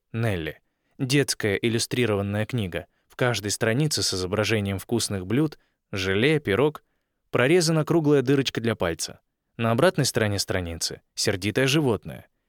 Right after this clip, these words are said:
Ребёнок суёт палец в картинку, взрослый переворачивает её, и получается, что ребёнка за палец хватает краб,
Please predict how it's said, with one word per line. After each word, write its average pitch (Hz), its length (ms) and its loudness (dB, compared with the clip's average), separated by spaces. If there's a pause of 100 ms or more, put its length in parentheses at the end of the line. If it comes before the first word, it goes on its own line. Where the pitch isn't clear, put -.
(140)
Ребёнок 117 460 2
суёт 104 340 2
палец 95 320 2
в - 60 -14
картинку, 117 580 -2 (320)
взрослый 104 520 0
переворачивает 104 720 0
её, 82 260 -6 (340)
и - 100 -4
получается, 139 640 0
что - 180 -4
ребёнка 135 440 0
за 120 120 2
палец 156 340 0
хватает 131 520 0
краб, 143 460 0